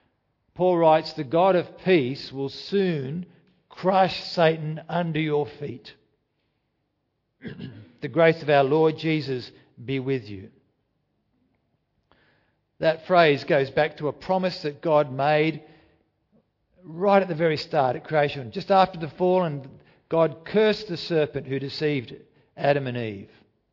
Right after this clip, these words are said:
And just so I don't forget, I'll go back and read it. And the curse said,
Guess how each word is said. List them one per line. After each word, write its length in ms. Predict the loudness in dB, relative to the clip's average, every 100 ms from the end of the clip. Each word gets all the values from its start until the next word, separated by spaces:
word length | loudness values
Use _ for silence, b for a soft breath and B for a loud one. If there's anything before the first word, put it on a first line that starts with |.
| _ _ _ _ _ _ _ _ _ _ _ -20
And 160 | -12
just 200 | -6 -6
so 160 | -2 0
I 80 | 0
don't 240 | -2 -4
forget, 300 | -12 -4 -2
I'll 140 | -2
go 240 | -2 -2 0
back 240 | -2 -4
and 120 | -6
read 200 | -8 -6
it. 200 | -8 -12 _ _ _ _ _ _ _ _ _ _ _ _ _ _ -10
And 120 | -6
the 80 | -6
curse 420 | 2 4 4 2
said, 540 | 4 4 4 -2 -12